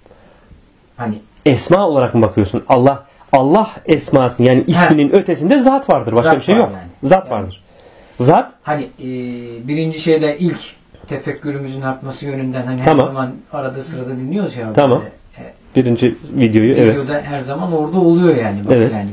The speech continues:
Speaker 1: burada mesela ama isim olarak anlatılıyor orada değil mi abi?
Speaker 2: Allah,
Speaker 1: Esma olarak
Speaker 2: Allah
Speaker 1: anlatılıyor.
Speaker 2: o zatı anlamamız adına verilen bir isimdir. İsmin de ortadan kalktığı mertebeye gitmek istersen sadece zat vardır.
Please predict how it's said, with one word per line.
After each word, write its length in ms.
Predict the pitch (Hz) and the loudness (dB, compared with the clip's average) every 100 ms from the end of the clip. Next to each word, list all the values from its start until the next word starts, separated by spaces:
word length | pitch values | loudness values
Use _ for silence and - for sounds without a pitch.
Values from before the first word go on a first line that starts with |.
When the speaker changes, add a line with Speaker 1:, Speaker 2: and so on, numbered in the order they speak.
| 127 | -8
Speaker 1:
burada 220 | 143 151 | -6 -4
mesela 460 | 151 151 165 185 190 - | -4 -4 -4 -4 -6 -4
ama 180 | 185 233 | -2 -2
isim 320 | 180 233 202 | -2 2 2
olarak 320 | 139 120 120 | 0 -2 -4
anlatılıyor 500 | 120 113 110 113 107 | -8 -10 -12 -10 -8
orada 180 | 110 143 | -6 -2
değil 120 | 196 | -2
mi 80 | 131 | -2
abi? 200 | 104 98 - _ | -6 -10 -20 _
Speaker 2:
Allah, 280 | 147 170 233 | 2 4 2
Speaker 1:
Esma 260 | 226 180 165 | 2 0 2
olarak 300 | 131 113 110 | 0 0 2
Speaker 2:
Allah 260 | 160 190 | 4 2
Speaker 1:
anlatılıyor. 200 | 233 - - | 0 -4 0
Speaker 2:
o 120 | 214 | 2
zatı 640 | 147 147 165 165 - 254 - | 4 4 4 2 2 -2 2
anlamamız 680 | 151 160 165 180 196 247 175 - | 4 6 6 4 4 4 2 0
adına 340 | 135 135 127 | 2 4 4
verilen 360 | 175 190 233 226 | 4 4 4 4
bir 120 | 180 | 2
isimdir. 560 | - 139 101 92 - _ _ _ _ _ _ - - - - _ | 0 2 0 -4 -14 _ _ _ _ _ _ -20 -20 -20 -20 _
İsmin 440 | 151 - 190 269 254 | -2 2 2 4 2
de 80 | |
ortadan 500 | - 180 175 175 170 | 4 2 4 2 2
kalktığı 440 | - 156 156 185 175 | 2 0 2 0 4
mertebeye 480 | 156 156 156 151 151 | 2 2 2 2 2
gitmek 280 | 151 156 | 2 0
istersen 380 | - 170 160 226 | 0 -2 2 2
sadece 400 | 202 196 156 170 | 2 2 2 2
zat 300 | 156 143 - | 4 2 2
vardır. 400 | 104 95 - - | -2 -2 -10 -20